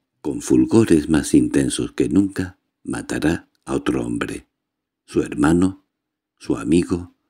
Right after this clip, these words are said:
un desconocido, un cualquiera, no importa quién, y entonces el propósito se habrá realizado, el destino se habrá cumplido.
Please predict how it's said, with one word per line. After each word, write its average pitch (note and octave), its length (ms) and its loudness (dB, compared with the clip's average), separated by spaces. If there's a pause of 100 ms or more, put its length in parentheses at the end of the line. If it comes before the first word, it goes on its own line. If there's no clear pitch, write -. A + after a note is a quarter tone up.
(300)
un D#2+ 180 0
desconocido, D2+ 1040 2 (460)
un - 160 2
cualquiera, B2 580 -2
no B2 100 4
importa - 440 -2
quién, - 400 2 (760)
y C#2 100 4
entonces - 560 0
el C2+ 140 4
propósito C#2 680 2
se - 140 -2
habrá B1 280 0
realizado, - 840 -4 (720)
el D2+ 200 6
destino - 520 2
se - 160 -6
habrá D2 380 0
cumplido. D2 680 -2